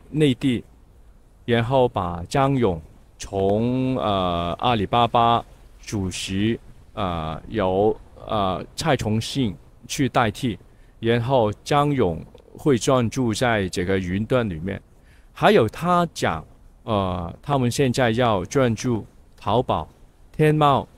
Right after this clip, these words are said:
暂时要放在一旁。为什么要他这样说？你要知道，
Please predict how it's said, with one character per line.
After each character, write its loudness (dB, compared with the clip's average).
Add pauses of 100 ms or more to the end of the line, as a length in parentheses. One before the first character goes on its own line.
(140)
暂 2
时 -4
要 2
放 0
在 -2
一 -4
旁。 -10 (440)
为 8
什 -2
么 0 (180)
要 0
他 -4
这 -6
样 -6
说？ -8 (600)
你 0
要 8
知 0
道， 2